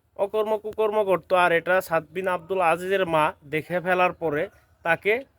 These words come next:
খুন করে ফ্রিজের মধ্যে রেখে দিয়েছে। তো ঘটনা কিন্তু উল্টে গেছে। তো এই বিষয় আর এই মেয়ে, মেয়ের হাতে ছেলে খু-,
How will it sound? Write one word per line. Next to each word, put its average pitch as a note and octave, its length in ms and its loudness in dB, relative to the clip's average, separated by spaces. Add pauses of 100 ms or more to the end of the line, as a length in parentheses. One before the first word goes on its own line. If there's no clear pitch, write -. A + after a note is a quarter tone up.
খুন G#3 220 0
করে F#3+ 280 0
ফ্রিজের F3 460 -6
মধ্যে F3 240 0 (500)
রেখে D#3 260 0
দিয়েছে। C3+ 380 -4 (440)
তো - 80 -8
ঘটনা G3 380 2
কিন্তু G3 280 -2 (120)
উল্টে A3+ 320 -2
গেছে। D#3 320 -4 (640)
তো G#3 80 2 (320)
এই G#3+ 260 6
বিষয় A3+ 460 -2 (180)
আর F3+ 200 4 (260)
এই F3 220 -2
মেয়ে, G3+ 440 4 (380)
মেয়ের G3 340 2
হাতে F3+ 220 -4
ছেলে G3+ 320 0
খু-, E3 280 -8